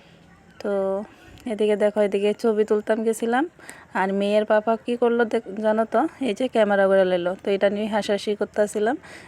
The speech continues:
যে, "তুমি ক্যামেরা করতেছো, আমরা ছবি তুলতেছো না?" আমরা এদিকে পোজ দেওয়া দাঁড়ায় রইলাম। তো এই আর কি। তো তারপরে এদিকে ওরটা গেল ওই যে তরর পাপা ওইদিকে। তারপরে কিন্তু আমরা এদিকে একটু এনজয় করলাম,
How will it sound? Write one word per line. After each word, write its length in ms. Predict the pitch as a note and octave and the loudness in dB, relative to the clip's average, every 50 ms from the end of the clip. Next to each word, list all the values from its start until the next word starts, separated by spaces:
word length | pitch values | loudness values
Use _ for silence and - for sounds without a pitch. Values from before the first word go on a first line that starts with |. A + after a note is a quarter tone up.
| - - | -6 -2
যে, 100 | A3 G#3 | -2 -2
"তুমি 220 | G#3+ G#3+ G#3+ G#3+ | 0 -2 -4 0
ক্যামেরা 340 | G#3+ A3+ G#3+ G#3+ G#3+ A3 G#3+ | 0 2 2 4 4 4 2
করতেছো, 360 | A3 A3 - - A3 G#3+ A#3 | 2 0 -2 -2 -2 0 0
আমরা 240 | A3+ A3 G#3 G3+ G#3 | 0 2 2 2 2
ছবি 220 | - A3+ G#3 G3+ | 2 0 -2 0
তুলতেছো 480 | G3 - G#3 G#3+ - A3 G#3 - A3 G#3+ | 0 -2 -2 -2 -2 -4 -4 -2 -4 -2
না?" 140 | A3 A3 G#3 | 0 0 0
আমরা 200 | G3 F#3+ G3 F#3 - - | 2 2 0 -2 -2 -4
এদিকে 300 | - F#3 F#3 F3+ F#3 G#3 | -6 -4 -2 -2 -2 -2
পোজ 360 | - - A3 G#3+ A3 A3 G#3+ | 0 0 0 0 0 0 -2
দেওয়া 220 | A3 - A3 A3 | 0 2 4 4
দাঁড়ায় 280 | G#3+ A3+ A3+ G#3+ A3 G#3+ | 4 4 4 4 4 2
রইলাম। 280 | G#3 G#3+ G#3 A3 A#3+ C#4+ - - - - - - - - - - | 2 2 2 2 0 0 -4 -10 -20 -20 -20 -20 -20 -20 -20 -6
তো 120 | - G#3+ | 0 2
এই 280 | G#3 G3+ G3 G3+ G3 G3 | 4 4 4 4 4 2
আর 80 | G3 F#3+ G#3 - | 2 0 -2 -6
কি। 180 | - A#3+ C4+ C4+ - - - - - - - - - - - - - - - - - | -6 -6 -6 -6 -8 -14 -20 -20 -20 -20 -20 -18 -18 -18 -20 -20 -20 -20 -20 -12 -6
তো 380 | - G#3 G3 G3 F#3+ F#3+ G3 G#3 - - - - - - - - - | -4 -2 -2 0 -2 -2 -4 -6 -10 -16 -20 -20 -20 -20 -20 -20 -10
তারপরে 480 | - A#3+ G#3+ G3+ - - A3 G#3+ A3 G#3+ | -6 -4 -4 -4 -4 -6 -6 -4 -2 -2
এদিকে 380 | G#3 F#3+ G#3+ G3+ G#3 A3 A#3 A#3 G#3 - - - - - - - - B3+ C#4+ | -2 -2 -2 -2 0 -2 -2 -2 -4 -10 -16 -20 -20 -20 -20 -16 -14 -10 -6
ওরটা 320 | G3+ G#3+ G#3 - - G#3+ G#3 | -4 -4 -4 0 0 2 2
গেল 180 | G#3+ G#3+ A3 | 2 2 0
ওই 240 | A3+ A3+ A3+ A#3 A3+ - | 0 0 0 0 -2 -2
যে 180 | - A#3+ C4+ C#4 - - - | -4 -4 -4 -4 -8 -8 -6
তরর 220 | A#3+ G#3+ G#3+ G#3 | -4 -2 -2 -2
পাপা 240 | G#3 G#3+ G#3 - A3 | -2 -2 -2 -2 -2
ওইদিকে। 360 | G#3 G3+ G#3 A3 A3+ C4 E4 - - - - - - - - - - | -2 -2 -4 -4 -4 -4 -6 -6 -10 -18 -20 -20 -20 -20 -20 -20 -10
তারপরে 440 | - G#3+ G3+ G3+ - - G#3+ A3 A3 | -4 -2 -2 0 2 2 4 4 4
কিন্তু 240 | A#3 A#3 A#3 - A#3 | 4 2 2 2 2
আমরা 220 | A3+ A3 A3 A3+ | 2 4 4 4
এদিকে 240 | A3 G#3 A3 G#3+ A3+ | 2 2 2 2 0
একটু 220 | A3+ - - B3 A#3 | 0 0 2 4 4
এনজয় 320 | G#3+ G#3+ G#3+ G#3+ A3+ A3+ | 4 4 4 2 2 2
করলাম, 480 | - A#3 A3 A3 A3 A3 A3+ B3 D4+ | 2 2 2 2 4 4 2 2 2